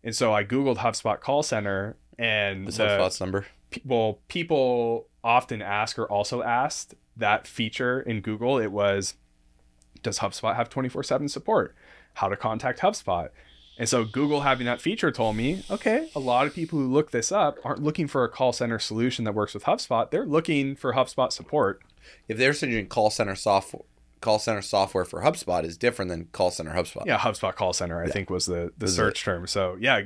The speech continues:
Speaker 1: even, like, yes, you can't watch the users searching that, but the way Google shows content, it tells you a lot about the intent.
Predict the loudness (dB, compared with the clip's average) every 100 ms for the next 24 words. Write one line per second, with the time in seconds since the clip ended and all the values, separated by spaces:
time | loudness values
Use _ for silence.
0 | -4 -2 0 0 -2 -6 -20 -20 -20 -20
1 | _ -8 -6 2 2 2 -4 -4 -4 0
2 | 2 2 -4 -2 0 0 0 0 0 -2
3 | -4 -8 -14 -6 -2 -2 -2 -2 0 0
4 | -2 -4 -10 -18 -8 -4 2 2 4 2
5 | 0 0 2 2 2 0 0 0 0 0
6 | 0 -2 -2 0 0 0 0 0 -2 -4
7 | 0 2 0 0 0 0 0 -10 -6 -8
8 | -8